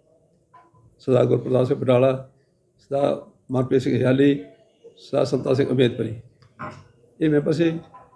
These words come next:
ਮੇਰੇ ਨਾਲ ਸਾਰੇ ਬੰਦੇ ਅੱਛੇ, ਵਧੀਆ, ਪੰਥ ਪ੍ਰਸਤ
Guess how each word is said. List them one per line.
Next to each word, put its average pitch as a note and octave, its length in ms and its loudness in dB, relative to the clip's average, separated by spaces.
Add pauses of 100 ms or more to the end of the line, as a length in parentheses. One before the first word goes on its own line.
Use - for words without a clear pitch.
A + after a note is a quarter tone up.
(520)
ਮੇਰੇ D#3 360 0
ਨਾਲ F3+ 180 4
ਸਾਰੇ C#3+ 600 2 (400)
ਬੰਦੇ C#3+ 300 2
ਅੱਛੇ, - 720 -2 (1160)
ਵਧੀਆ, D3 280 4
ਪੰਥ C#3+ 300 -2
ਪ੍ਰਸਤ C3 360 -2